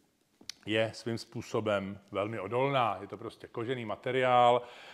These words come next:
Důležitá věc, důležitá informace, tady to u nás vidíte vlastně na té předváděcí stěně. My ty tašky vyrábíme z různých barevných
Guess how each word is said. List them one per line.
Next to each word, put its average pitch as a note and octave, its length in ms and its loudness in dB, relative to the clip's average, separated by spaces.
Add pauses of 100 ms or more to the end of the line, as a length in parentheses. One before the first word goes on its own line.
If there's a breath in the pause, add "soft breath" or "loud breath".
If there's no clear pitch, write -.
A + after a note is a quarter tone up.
(160 loud breath)
Důležitá D#3 520 4
věc, C#3 320 -2
důležitá C#3 380 -2
informace, C#3+ 560 0
tady C3 200 -4
to C3+ 120 -10
u C3+ 60 -10
nás A#2+ 280 -6
vidíte B2 360 -8
vlastně A#2+ 400 -8 (380 loud breath)
na A#2+ 100 0
té A#2+ 180 0
předváděcí B2+ 640 2
stěně. C#3+ 480 -4 (360 loud breath)
My A3 220 -2
ty B2 160 -8
tašky - 440 -4
vyrábíme C3+ 560 0
z G#2+ 60 -8
různých E3+ 540 -2
barevných A#2+ 720 -2